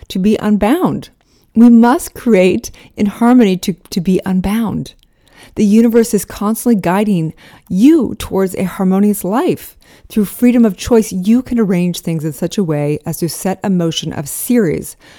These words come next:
of causation that will harmonize in your own conditions without antagonizing the like powers of others.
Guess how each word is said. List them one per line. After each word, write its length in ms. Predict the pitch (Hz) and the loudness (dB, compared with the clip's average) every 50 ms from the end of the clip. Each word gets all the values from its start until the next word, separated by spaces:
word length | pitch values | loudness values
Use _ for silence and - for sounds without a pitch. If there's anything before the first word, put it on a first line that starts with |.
| - - - | -20 -12 -8
of 140 | - 170 | -8 -8
causation 580 | - - 175 165 156 143 - 208 233 - 247 233 | -6 -4 -4 -4 -2 0 2 2 2 4 2 0
that 140 | 208 - - | 0 0 -2
will 120 | 147 143 | -4 -4
harmonize 720 | 139 - - 151 151 151 151 156 156 147 147 151 151 - | -6 -6 -8 -8 -6 -4 -4 -4 -4 -4 -4 -4 -6 -6
in 140 | - - 160 | -6 -6 -6
your 140 | 156 151 - - | -6 -6 -6 -6
own 220 | 160 160 160 160 | -4 -4 -4 -4
conditions 720 | 156 - 165 160 - 208 - - 294 311 339 - - - _ _ - - - - _ _ | -6 -6 -6 -4 -2 -2 0 0 -2 -2 -4 -6 -10 -14 _ _ -20 -20 -20 -20 _ _
without 420 | - 170 - - - 156 156 - - | -6 -6 -6 -4 -4 -4 -4 -4 -4
antagonizing 840 | 151 165 151 - - 180 165 160 170 165 165 160 160 151 165 165 147 | -6 -6 -6 -6 -4 -4 -4 -2 -2 -2 -2 -2 -4 -4 -4 -4 -4
the 100 | 147 143 | -4 -4
like 260 | 143 139 143 147 - | -4 -4 -6 -8 -8
powers 380 | - 170 165 143 147 143 139 | -8 -8 -6 -6 -6 -6 -8
of 100 | 139 - - | -8 -10 -10
others. 460 | - - - - - - - - - | -10 -10 -10 -8 -10 -10 -10 -12 -16